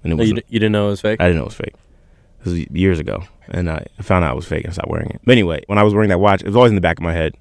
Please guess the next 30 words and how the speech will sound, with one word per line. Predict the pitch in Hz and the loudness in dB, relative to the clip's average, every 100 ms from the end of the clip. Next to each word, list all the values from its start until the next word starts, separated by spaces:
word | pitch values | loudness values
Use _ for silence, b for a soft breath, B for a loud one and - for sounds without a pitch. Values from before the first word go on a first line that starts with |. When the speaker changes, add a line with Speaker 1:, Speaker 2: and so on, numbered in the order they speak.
| _ _ _ _ _ _ - | _ _ _ _ _ _ -2
Speaker 1:
I | |
was | 98 | 0
always | 95 | 2
thinking, | 98 87 | 0 0
like, | 80 - _ _ _ _ _ _ _ _ - | -2 -6 _ _ _ _ _ _ _ _ -4
"I'm | 87 | -2
wearing | 76 | -2
a | - | -4
fake | - - | -6 -4
Rolex." | - - - - - | -4 -4 -6 -10 -6
Speaker 2:
It's | 143 123 | -4 0
subconscious | 160 117 135 143 131 104 - | -2 -2 -2 -2 -2 -6 -4
almost. | 98 80 - _ _ | -6 -8 -16 _ _
Speaker 1:
Right. | - 76 50 - | -4 -4 -4 -4
Speaker 2:
I | 127 131 | 0 0
didn't | 135 131 | 0 2
know | 123 123 | 2 2
it | |
was | 113 | 2
on | 113 | 0
this, | 110 101 | -2 -4
like, | 101 | -4
large | 104 110 107 | 0 0 0
of | |
a | 104 | -4
scale. | - 110 107 | 0 0 2
It's | 101 98 - | 0 -4 -10
insane. | 101 - 107 107 104 | -10 -2 0 0 -2
Counterfeit | - 113 110 104 113 | -2 -2 0 -2 -4
hype. | - 104 113 | -2 -4 -4